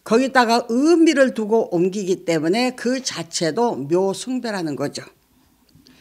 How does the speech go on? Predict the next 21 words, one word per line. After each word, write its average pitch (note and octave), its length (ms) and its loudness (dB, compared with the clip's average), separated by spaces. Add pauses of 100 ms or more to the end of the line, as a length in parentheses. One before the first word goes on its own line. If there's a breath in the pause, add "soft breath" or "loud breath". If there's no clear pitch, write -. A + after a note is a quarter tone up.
(300 loud breath)
그럼 C#4 280 8
의미를 C#4+ 720 4
둔다는 A3 540 -2
말이 D#3+ 280 -4
무슨 G#3 380 -4
말이냐? D3 720 0 (640)
예를 A#3+ 340 8
들면 G3+ 500 2 (1300 soft breath)
그 - 120 -2
묘를 B3+ 680 6
가까이 G3+ 520 0
두고 E3+ 540 -2 (560 soft breath)
살아생전 A3 920 0
못해 F#3 300 2
드린 E3+ 280 2
것이 D#3 360 0
후에 E4 400 -2
막심하니까 E3+ 1120 -4 (560 soft breath)
무덤이라도 A#3+ 840 4
아름답게 G#3 760 0
잘 - 720 -10